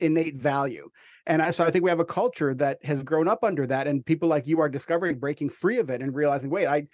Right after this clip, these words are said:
do have value." And I think those people that were, um, became extremely wealthy, they experienced themselves as valuable first, right? It's because they offered value to other people that they became wealthy.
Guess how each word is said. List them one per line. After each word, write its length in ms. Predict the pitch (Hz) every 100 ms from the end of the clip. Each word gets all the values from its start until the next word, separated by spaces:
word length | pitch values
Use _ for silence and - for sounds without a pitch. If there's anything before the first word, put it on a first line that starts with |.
| _ _ -
do 80 |
have 100 | 233
value." 160 | 165 139
And 80 | 147
I 40 |
think 160 | 170 196
those 160 | 160
people 320 | - 226 220 143
that 200 | 139 165
were, 140 | 147 135 -
um, 140 | 143 135
became 360 | 131 - 214
extremely 500 | 165 - - 175 170
wealthy, 440 | 143 175 220 151 135 _ _ _ _
they 200 | 151 208
experienced 680 | 185 - - 214 240 202 165
themselves 400 | - 151 160 156
as 80 | 143
valuable 440 | 123 139 156 143 123
first, 640 | - - 226 131 - - _
right? 180 | 147 151
It's 100 | 156
because 320 | 123 147 180
they 120 | 156 143
offered 340 | 170 180 151
value 220 | 147 156
to 80 | 143
other 160 | 135 123
people 300 | 214 233 147
that 80 | 123
they 100 | 131
became 260 | 131 135
wealthy. 320 | 151 190 -